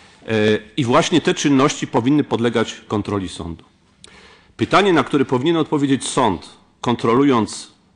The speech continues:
zgodność z prawem, e, nie, e, stwierdzenia nieważności egzaminu maturalnego, nie brzmi w ten sposób, czy egzamin został napisany samodzielnie, czy też zos-,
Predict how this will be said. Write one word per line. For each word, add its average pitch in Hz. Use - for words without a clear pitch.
zgodność 120
z 104
prawem, 101
e, 101
nie, 117
e, 107
stwierdzenia 123
nieważności 120
egzaminu 113
maturalnego, 107
nie 135
brzmi 127
w -
ten 113
sposób, 117
czy -
egzamin 117
został 110
napisany 107
samodzielnie, 107
czy 101
też 101
zos-, 104